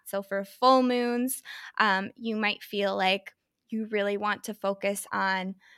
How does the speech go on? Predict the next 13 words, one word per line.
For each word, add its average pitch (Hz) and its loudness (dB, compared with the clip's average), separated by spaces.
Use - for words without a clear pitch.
releasing. 220 0
So 214 -4
doing 208 -6
deep 226 -4
self-reflection, 208 -2
being 208 -4
very 208 0
objective 202 -2
during 240 -2
this 247 -2
time 262 2
is 247 0
just 196 -4